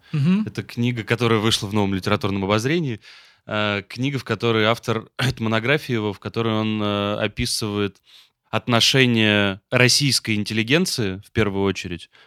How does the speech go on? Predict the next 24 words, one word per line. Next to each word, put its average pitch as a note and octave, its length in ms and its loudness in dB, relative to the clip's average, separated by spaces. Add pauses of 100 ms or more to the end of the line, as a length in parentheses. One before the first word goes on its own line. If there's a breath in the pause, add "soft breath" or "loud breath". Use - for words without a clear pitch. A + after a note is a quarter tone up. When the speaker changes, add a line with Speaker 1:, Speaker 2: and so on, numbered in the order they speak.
(240 soft breath)
Speaker 2:
а A#2 100 2
стало A2 360 4
быть, G2+ 440 0
э, G2 100 0
как G#2 220 0
зеркало G2 400 0
российского G2+ 500 -4
общества C3+ 380 -4
через G2+ 300 -4
российскую G2+ 420 -4
интеллигенцию, G2 540 -8
к - 120 -18
руинам. G2+ 520 2 (560)
Speaker 1:
Да, F3+ 480 2
отличная G3 420 0
книжка, G#3+ 380 4
отрывок G3 400 4
выходил E3 360 2
на D#3 120 2
Эмбахамеде. D3 520 -6
Speaker 2:
А, G2+ 560 0
и A#2+ 480 4 (220)
для B2 460 -8
меня C#3 580 -2